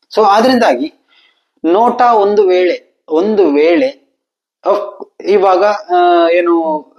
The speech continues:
ಬಿ ಜೆ ಪಿ ಅಭ್ಯರ್ಥಿ ಇರ್ಬೋದು, ಕಾಂಗ್ರೆಸ್ ಅಭ್ಯರ್ಥಿ ಇರ್ಬೋದು, ಅಂದ್ರೆ ಈ ಒಂದು ದಕ್ಷಿಣ ಕನ್ನಡ ಜಿಲ್ಲೆಯಲ್ಲಿ ಈ ಎರಡು ಅಭ್ಯರ್ಥಿಗಳು,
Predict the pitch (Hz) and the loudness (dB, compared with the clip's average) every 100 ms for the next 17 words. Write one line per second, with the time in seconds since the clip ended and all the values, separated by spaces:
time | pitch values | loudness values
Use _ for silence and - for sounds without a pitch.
0 | 143 135 165 175 170 156 143 147 - 147 | -8 -2 2 2 2 0 2 0 0 0
1 | 143 160 143 135 139 139 131 131 131 131 | 0 0 0 0 0 -2 -2 -2 0 -2
2 | 123 123 127 156 - 156 180 185 175 170 | 0 -2 0 -2 -2 0 0 2 2 2
3 | 175 170 147 147 160 151 294 277 277 277 | 2 2 2 0 -2 -2 0 2 2 0
4 | 311 302 294 165 151 143 135 131 135 127 | -2 -4 -2 2 2 2 0 0 0 0
5 | 117 - | -8 -10